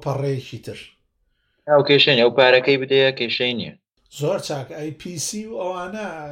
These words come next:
Speaker 1: کەس، ئێ، ک-، زۆرە نەو خەڵکانەی گەیمینگ لە سەر پی سی ئەوەکەن لەسەر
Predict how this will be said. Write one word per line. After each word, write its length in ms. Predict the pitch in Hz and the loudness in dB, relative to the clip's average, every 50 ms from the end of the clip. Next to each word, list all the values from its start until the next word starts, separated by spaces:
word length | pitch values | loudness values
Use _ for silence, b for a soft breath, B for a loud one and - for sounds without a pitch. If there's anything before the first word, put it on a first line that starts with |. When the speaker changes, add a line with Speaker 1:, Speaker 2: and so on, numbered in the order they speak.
| 143 139 - | -14 -14 -14
Speaker 1:
کەس، 260 | - 208 202 151 - - - - | -12 -10 -10 -10 -10 -12 -14 -16
ئێ، 220 | - - 151 143 143 151 147 143 _ _ | -16 -14 -14 -12 -12 -12 -14 -16 _ _
ک-، 280 | - - 175 - - - b b b b b b b b - | -20 -18 -18 -18 -18 -20 b b b b b b b b -14
زۆرە 420 | 147 139 123 202 233 240 214 190 170 | -12 -8 -4 -2 0 0 0 -2 -6
نەو 160 | 156 160 160 147 | -10 -10 -12 -10
خەڵکانەی 720 | - 156 151 143 - - 147 147 151 156 151 151 143 131 | -10 -10 -10 -10 -10 -10 -10 -10 -10 -12 -12 -12 -12 -8
گەیمینگ 420 | 135 151 147 147 151 160 151 147 143 | -8 -6 -6 -6 -8 -10 -10 -10 -10
لە 100 | 147 135 - - | -10 -10 -10 -12
سەر 260 | - - - 160 147 | -14 -12 -10 -10 -10
پی 240 | 127 - 165 147 131 | -10 -10 -12 -12 -10
سی 220 | 127 - 165 147 | -10 -10 -8 -8
ئەوەکەن 360 | 143 135 123 120 - 131 123 123 | -8 -8 -8 -10 -12 -12 -12 -12
لەسەر 320 | 127 120 - 151 147 139 | -12 -12 -10 -10 -10 -10